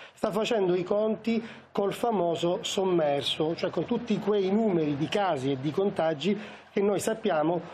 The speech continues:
ormai non è più, come dire, un dato, eh, così, eh, legato alla nostra percezione, ma è, è oggettivamente verificabile, è un'ipotesi scientificamente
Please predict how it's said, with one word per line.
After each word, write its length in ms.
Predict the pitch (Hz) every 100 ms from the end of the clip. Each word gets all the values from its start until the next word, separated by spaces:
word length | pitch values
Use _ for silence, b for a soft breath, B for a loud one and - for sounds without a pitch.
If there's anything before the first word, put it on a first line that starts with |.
| B
ormai 320 | 160 156 175
non 140 | 151 165
è 120 | 170
più, 260 | 170 175 147
come 160 | 139
dire, 160 | 151 147
un 160 | 147
dato, 480 | 151 165 156 165 156 B B B -
eh, 920 | 160 156 165 156 151 151 151 151 147
così, 340 | 156 156 160
eh, 380 | 147 151 147 147 143 151
legato 300 | 151 151 160
alla 100 | 156
nostra 260 | 156 156 165
percezione, 600 | 151 156 160 - 190 151
ma 160 | 143 147
è, 340 | 165 160 156
è 80 | 170
oggettivamente 720 | 151 143 156 160 165 175 160
verificabile, 720 | 147 156 143 165 185 139 131 139
è 20 |
un'ipotesi 580 | 143 156 190 190 170 151
scientificamente 800 | - 143 156 175 185 175 165